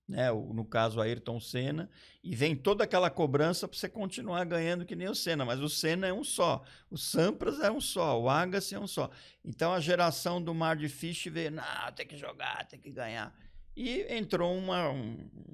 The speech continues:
uma geração espetacular, que o primeiro foi o Federer.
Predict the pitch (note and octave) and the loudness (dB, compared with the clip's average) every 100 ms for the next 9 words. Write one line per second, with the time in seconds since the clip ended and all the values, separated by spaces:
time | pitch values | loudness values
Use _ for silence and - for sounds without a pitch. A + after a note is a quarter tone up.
0 | - - B2+ C3+ B2+ C#3 C#3 C3 - C3 | -16 -10 -4 -2 0 2 2 0 -2 -2
1 | C3 C3 - C3+ - C3 C3 C#3+ C#3 C#3 | -2 -2 -2 -2 0 0 0 -2 2 2
2 | C#3 D3+ D#3+ D#3 D#3+ E3+ F#3 G3 - D3+ | 0 -6 -6 -2 -2 -4 -6 -8 -6 -2
3 | C#3 B2+ - | -2 -4 -8